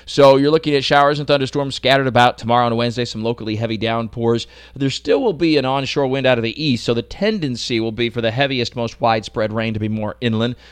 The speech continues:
with some of the showers as early as the morning hours closer to the coast. And then by Thursday and Friday, we go back to just an isolated shower or thunderstorm, a little bit of an,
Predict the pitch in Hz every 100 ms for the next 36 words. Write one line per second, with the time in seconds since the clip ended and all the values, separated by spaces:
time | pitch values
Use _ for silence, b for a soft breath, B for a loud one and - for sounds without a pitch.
0 | - 131 - 147 135 117 - 110 110 110
1 | 104 - 123 117 110 104 101 127 170 120
2 | 98 92 98 - B B - 120 123 -
3 | 113 110 - 143 117 85 107 143 190 160
4 | - 196 190 147 123 117 - 160 170 123
5 | B B 139 143 123 135 - 127 135 120
6 | 120 160 - 156 151 127 110 139 139 127
7 | 120 117 143 147 135 127 113 123 170 165
8 | 151 131 120 117